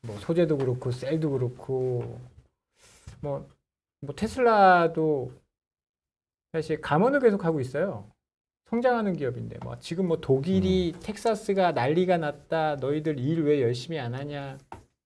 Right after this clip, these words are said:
Speaker 1: 이러면서 감원하고 있거든요. 성장주가 감원, 감원한다라는 이야기는 왠지 너무 좀 언밸런스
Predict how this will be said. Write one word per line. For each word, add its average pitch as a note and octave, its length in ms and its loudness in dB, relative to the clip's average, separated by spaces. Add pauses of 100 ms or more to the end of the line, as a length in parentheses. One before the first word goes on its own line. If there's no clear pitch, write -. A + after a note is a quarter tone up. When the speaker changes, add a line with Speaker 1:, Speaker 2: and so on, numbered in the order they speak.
(480)
Speaker 1:
이러면서 E3 260 4
감원하고 F3 540 2
있거든요. A#2 440 -6 (840)
성장주가 D4+ 800 4
감원, G3+ 600 0
감원한다라는 F3 1600 2
이야기는 B2 920 -4 (840)
왠지 C#3 200 -4
너무 D#3+ 220 2
좀 D#3+ 260 -4
언밸런스 F3+ 800 2